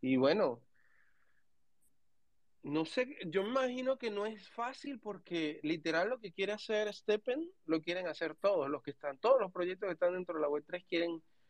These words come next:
lograr eso mismo y la competencia, pues no, no, no es fácil.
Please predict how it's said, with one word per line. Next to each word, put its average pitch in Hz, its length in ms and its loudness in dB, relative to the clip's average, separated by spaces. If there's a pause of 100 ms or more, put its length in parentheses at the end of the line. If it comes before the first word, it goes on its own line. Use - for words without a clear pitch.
(140)
lograr 143 400 6
eso 160 220 -4
mismo 147 560 -4 (180)
y 143 120 0
la 135 120 0
competencia, 151 800 0 (600)
pues 123 160 -2
no, 131 280 4
no, 135 240 0
no 139 140 2
es 139 80 -2
fácil. 180 440 2